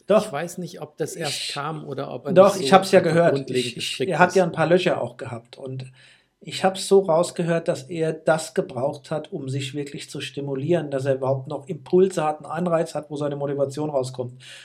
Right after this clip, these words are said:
Speaker 1: Dass er sagt, „Dem zeig ich's“ oder „dem zeig ich's“ oder, ja. Aber das ist, glaub ich, eine andere Geschichte. Ich glaub, da geht's nicht darum, dass der sich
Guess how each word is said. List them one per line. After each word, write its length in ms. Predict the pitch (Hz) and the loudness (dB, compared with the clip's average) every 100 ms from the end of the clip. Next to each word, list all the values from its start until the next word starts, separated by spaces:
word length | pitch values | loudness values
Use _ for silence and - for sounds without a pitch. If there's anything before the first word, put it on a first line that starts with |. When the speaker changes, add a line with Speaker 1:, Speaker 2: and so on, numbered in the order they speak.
| - | -12
Speaker 1:
Dass 160 | - 127 | -6 -2
er 80 | 131 | 2
sagt, 360 | 139 131 - | 2 2 0
„Dem 320 | 165 156 151 - | 0 2 -2 -8
zeig 380 | - 139 135 | -4 -2 -2
ich's“ 240 | 131 127 - | -6 -10 -10
oder 220 | 135 127 | -4 -4
„dem 440 | 131 - 151 151 | -6 -4 -2 -2
zeig 360 | 147 135 120 117 | 0 -2 0 -4
ich's“ 180 | 117 - | -10 -12
oder, 400 | 143 127 127 - - _ _ _ _ _ _ _ _ _ _ _ | -8 -6 -6 -10 -20 _ _ _ _ _ _ _ _ _ _ _
ja. 200 | 113 135 - | -16 -16 -6
Aber 160 | - 160 | 4 6
das 160 | 190 202 | 6 4
ist, 140 | - | 0
glaub 220 | 202 196 | 4 4
ich, 100 | - | 4
eine 120 | 180 | 0
andere 560 | 160 214 208 185 175 175 _ _ | 0 0 4 6 4 0 _ _
Geschichte. 480 | 165 - 175 - - | -4 -2 -2 -4 -10
Ich 160 | - | -12
glaub, 400 | - 160 170 - | -6 -4 -4 -6
da 120 | 156 | -8
geht's 320 | - 165 170 185 | -6 -6 -4 -2
nicht 160 | 190 | 2
darum, 340 | 190 185 170 160 | 2 2 0 2
dass 240 | 143 - | 0 0
der 160 | 165 160 | -2 0
sich 400 | 170 - - | -2 -2 -10